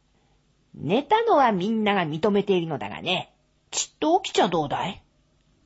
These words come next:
もう起きてもいいね。何か面白い話があるかい？これからいよいよバイオリンを、どうするんだったかな、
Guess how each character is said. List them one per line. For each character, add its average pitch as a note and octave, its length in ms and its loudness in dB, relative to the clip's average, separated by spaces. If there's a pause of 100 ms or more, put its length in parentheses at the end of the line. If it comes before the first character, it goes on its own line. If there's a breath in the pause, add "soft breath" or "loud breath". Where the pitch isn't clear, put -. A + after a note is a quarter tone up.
(800)
も D3 920 2
う G#3 60 2
起 - 160 -10
き - 0 -
て A3 160 0
も B2 180 -4
い E3+ 220 0
い D#3 40 -2
ね。 C#3 480 -4 (320 loud breath)
何 D#3+ 380 -2
か B2 300 -12
面 F3 200 2
白 A#3+ 220 2
い G#3 60 2
話 C#3+ 400 -6
が C#3 100 -6
あ C#3+ 60 -8
る C3+ 80 -14
か - 260 -6
い？ A3+ 160 -4 (1300)
こ - 180 0
れ F#4+ 140 4
か G4+ 180 2
ら F4+ 220 2
い C4+ 100 -4
よ C#4+ 140 2
い A#3+ 140 2
よ F3+ 120 4
バ C#3+ 200 0
イ A3 160 0
オ G3+ 40 4
リ F#3 160 2
ン F3+ 120 0
を、 D#3+ 260 2 (800 loud breath)
ど C#4+ 180 2
う F#4+ 60 4
す - 120 -4
る C#3+ 80 -6
ん C#3+ 60 -10
だ - 80 -8
っ - 80 -10
た - 80 -10
か - 120 -12
な、 - 260 -6